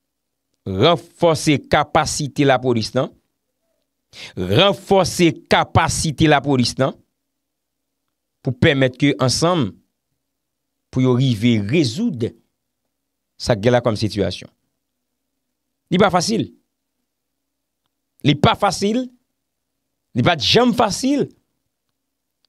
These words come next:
E m pa kwè la fasil, janm panse an tou. Men nou sèlman bezwen volonte. Nou nè ke bezwen volonte. Nè, nou bezwen volonte. Volonte an bezwen,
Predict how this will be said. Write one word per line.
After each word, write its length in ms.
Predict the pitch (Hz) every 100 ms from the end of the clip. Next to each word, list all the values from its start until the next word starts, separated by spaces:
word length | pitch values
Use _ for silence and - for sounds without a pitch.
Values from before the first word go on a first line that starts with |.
| -
E 80 | 180
m 80 | 170
pa 80 | 170
kwè 80 | 170
la 80 | 156 - - _ -
fasil, 480 | - 175 - 247 202
janm 160 | 165 143
panse 240 | 123 104 92
an 80 | 87
tou. 80 | - _ _ _ _ _ _ _ _ _ _ _ _ _ _ _ _ _ _ _ -
Men 100 | 131
nou 100 | 151
sèlman 300 | 165 139 131
bezwen 300 | 127 120 123
volonte. 320 | 117 104 - - _ _ _ _ _ _ _ _ _ _ _ _ _ _ _ _ _ -
Nou 160 | 156
nè 80 | 170 170
ke 160 | 185
bezwen 480 | 151 156 143 123 151
volonte. 720 | 95 92 - 202 160 104 - - _ _ _ _ _ _ _ _ _ _ _ _ _ 107
Nè, 80 | 95
nou 160 | 101
bezwen 240 | 113 113 107
volonte. 340 | 98 90 - _ _ _ _ _ _ _ _ _ _ _ _ _ _ _ - 107
Volonte 400 | 131 135 131 135
an 100 | 127
bezwen, 460 | 123 117 143 190